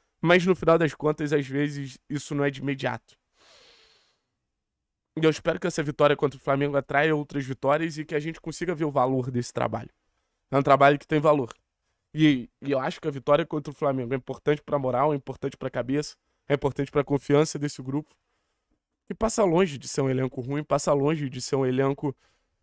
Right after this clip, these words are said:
que vinha recebendo críticas pesadas, velho. Críticas pesadas demais, sabe? Então eu sinto que o Atlético, ele tá indo pra um caminho positivo nessa questão de melhora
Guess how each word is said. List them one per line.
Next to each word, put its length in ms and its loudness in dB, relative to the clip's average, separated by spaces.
que 80 -4
vinha 180 4
recebendo 460 0
críticas 420 -6
pesadas, 500 -2
velho. 200 -20
Críticas 400 -10
pesadas 560 -4
demais, 440 -4
sabe? 280 -6
Então 320 2
eu 60 2
sinto 280 -8
que 80 -8
o 40 4
Atlético, 460 2
ele 120 -6
tá 160 -2
indo 180 -2
pra 140 -8
um 40 -6
caminho 380 -4
positivo 640 -8
nessa 240 -8
questão 400 -6
de 80 -14
melhora 540 2